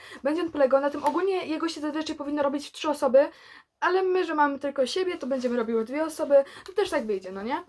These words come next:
E, mamy tutaj słuchawki i jedna z nas będzie miała słuchawki puszczone z muzyką i druga jej będzie mówiła, e, tytuł książki pewnej i będziemy musiały odgadnąć, co to jest za książka.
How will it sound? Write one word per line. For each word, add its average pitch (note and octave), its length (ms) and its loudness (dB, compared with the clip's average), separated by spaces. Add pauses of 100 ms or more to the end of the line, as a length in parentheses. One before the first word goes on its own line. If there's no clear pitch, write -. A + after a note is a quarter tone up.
(300)
E, B3+ 320 6
mamy F4+ 280 0
tutaj D#4 160 -6
słuchawki E4 560 -4
i C#4+ 60 -4
jedna D#4 220 -4
z C4 60 -10
nas C4+ 180 0
będzie C4+ 240 -2
miała C4 160 0
słuchawki C#4+ 380 -8
puszczone B3+ 340 -4
z A#3 60 -4
muzyką A#3 460 -2
i C4 240 -2 (480)
druga D4+ 340 0
jej D4 160 0
będzie C4+ 240 0
mówiła, C4 600 4
e, - 40 -10 (680)
tytuł E4+ 380 -6
książki - 480 -2
pewnej B3 560 -2
i B3 40 -4
będziemy C4 300 0
musiały C#4+ 300 4
odgadnąć, C4+ 440 0
co - 60 -18
to C#4 100 -2
jest B3 120 -2
za B3+ 80 4
książka. G#3 580 -4